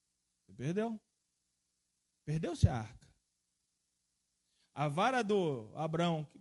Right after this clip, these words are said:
do, do, deu ruim, supletivo. Arão, não,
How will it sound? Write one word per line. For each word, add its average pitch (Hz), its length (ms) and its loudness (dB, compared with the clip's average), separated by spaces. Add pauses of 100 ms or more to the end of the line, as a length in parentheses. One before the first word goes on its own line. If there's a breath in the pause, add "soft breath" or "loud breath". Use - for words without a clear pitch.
do, 147 200 -4
do, 127 420 -4 (2750)
deu 165 160 0
ruim, 151 440 2
supletivo. 190 800 -4 (1500)
Arão, 190 540 6
não, 170 480 2